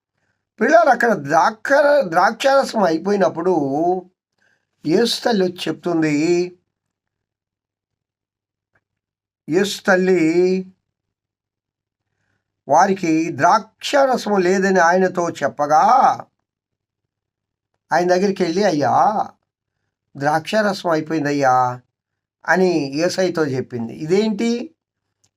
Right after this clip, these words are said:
ఇంటి యజమాని కదా, భోజనము ద్రాక్షారసం అంతా అరేంజ్ చేయాల్సి ఉంది. పురకాలంలో తప్పనిసరిగా ద్రాక్షారసం,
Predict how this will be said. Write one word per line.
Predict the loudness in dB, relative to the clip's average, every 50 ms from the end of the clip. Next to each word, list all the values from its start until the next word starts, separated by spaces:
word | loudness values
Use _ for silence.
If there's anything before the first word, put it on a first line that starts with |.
| _ -6
ఇంటి | -4 -4 -2 -2 -2
యజమాని | -2 0 0 0 0 0 2 2 2 2 2
కదా, | 0 2 4 4 4 4 2
భోజనము | 2 2 0 0 0 0 0 0 0 0 0 0 0
ద్రాక్షారసం | 0 0 0 0 0 0 0 0 0 -2 -2 -2 -2 0
అంతా | 0 0 0 0 0 2
అరేంజ్ | 2 2 0 -2 -2 0
చేయాల్సి | 0 0 0 0 -2 -6
ఉంది. | -6 -4 -4 -4 -4
పురకాలంలో | -4 -4 -4 -2 0 2 2 2 2 0 0 2 2 2 0 0 -2 -6 -10 _ _ _ _ _ _ _ _ _ _ _ _ _ _
తప్పనిసరిగా | -2 0 0 -2 -4 -2 0 -2 0 2 4 4 4 4 4
ద్రాక్షారసం, | 4 4 4 4 2 2 2 2 2 2 2 2 0 0 0 -2 -6